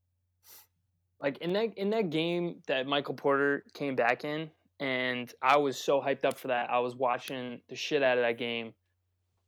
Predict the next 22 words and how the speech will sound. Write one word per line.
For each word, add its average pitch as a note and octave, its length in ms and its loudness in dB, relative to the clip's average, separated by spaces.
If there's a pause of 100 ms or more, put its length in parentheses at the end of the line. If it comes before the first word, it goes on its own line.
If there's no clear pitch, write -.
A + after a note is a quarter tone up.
(420)
at B2 140 -8
three C#3 180 2
P C#3 180 -2
M B2+ 200 0
on A#2 100 0
a A2 40 -4
Thursday. A#2+ 680 0 (680)
Loved C3 320 2
it. A2 180 -2 (1300)
Even C#3+ 220 2
though C3 160 4
Porter, D3+ 400 2 (100)
Porter F#3+ 240 6
didn't G3 200 0
show D3+ 240 2
out C#3+ 140 4
like C3+ 120 2
I B2+ 40 2
wanted C3 240 -2
to, C3 300 -2
the C3 80 -6
confidence F#3 880 -4